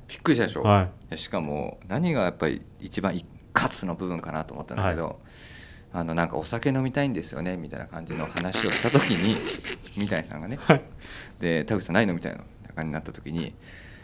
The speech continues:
Speaker 1: 「えー、バーボンっすかね？」
Speaker 2: <laughs>
Speaker 1: いや、お前、普通に自分飲みたい酒言ってるだけやんか、みたいな。「お前そこはさすがにマティーニか、か、モヒートのお話をしてたんだったらモヒートだろ」っていう、
Speaker 2: ですよね。
Speaker 1: その二択を外すというね。
Speaker 2: はい。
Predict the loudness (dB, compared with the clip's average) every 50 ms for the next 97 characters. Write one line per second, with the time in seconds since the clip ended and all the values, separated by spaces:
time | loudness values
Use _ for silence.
0 | -20 -20 -20 -20 -20 -18 -16 -14 -12 -12 -12 -12 -14 -14 -16 -16 -18 -18 -20 0
1 | 4 6 6 6 6 4 4 0 -2 -2 2 6 8 8 8 10 12 12 12 12
2 | 12 12 8 4 2 2 0 0 2 0 0 0 -2 -6 -6 -6 0 2 4 4
3 | 6 4 2 2 2 2 4 4 4 4 6 6 6 6 8 8 8 8 8 8
4 | 6 6 6 4 2 4 4 4 6 8 8 8 10 10 10 10 10 8 6 4
5 | 4 2 0 -4 -4 -6 -8 -8 -8 -8 -8 -8 -4 0 0 0 0 0 0 2
6 | 4 4 4 2 2 2 0 0 2 4 4 4 6 4 2 2 2 2 2 2
7 | 2 2 2 4 8 8 8 6 6 4 4 4 4 4 2 0 4 10 12 12
8 | 12 12 12 10 6 6 6 6 6 6 2 0 2 6 6 10 12 12 12 12
9 | 10 4 -2 -8 -12 -16 -16 -16 -16 -14 -14 -12 -10 -10 -4 2 6 6 6 6
10 | 6 4 0 0 2 2 2 4 4 4 6 6 6 8 10 10 10 10 8 6
11 | 6 4 2 6 10 10 12 12 12 10 6 4 4 4 6 6 6 6 6 4
12 | 4 4 2 4 6 8 10 12 12 12 12 10 10 12 12 12 12 12 12 10
13 | 8 8 10 10 10 6 6 6 2 0 0 2 4 6 6 6 4 4 4 4
14 | 4 2 -2 -10 -2 2 4 6 6 6 4 2 2 2 2 2 2 2 0 2
15 | 4 6 6 6 4